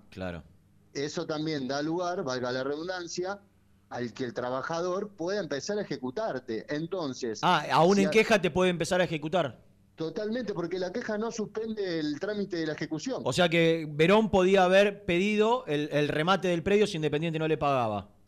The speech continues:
Speaker 2: Totalmente. Si lo pasaba lo que pasó ayer, hoy estaríamos siendo noticia diciendo de que Verón pidió la quiebra de Independiente.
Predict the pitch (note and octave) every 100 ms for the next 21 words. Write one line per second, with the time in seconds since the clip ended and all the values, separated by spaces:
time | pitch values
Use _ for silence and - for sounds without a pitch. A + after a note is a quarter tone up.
0 | _ G3 F#3+ A3 A#3+ B3+ F3+ C#3+ - E3+
1 | F#3 G3+ A#3 A3 A3 G3 D#3+ D#3+ D#3 G3
2 | E3+ A3 C4 C#4+ _ _ _ _ F3+ F#3+
3 | D3+ D3 D#3+ F3+ D#3+ D3+ F#3+ F3+ D#3+ D3+
4 | A#3+ A#3 F#3+ D3+ C#3+ E3 D#3 C#3 C3 C3
5 | C3+ C#3+ D3+ G3+ A#3 A3 D3+ E3 D#3+ D3+
6 | D#3+ F3 D#3+ C3+ C3+ B2 B2+ A2 G#2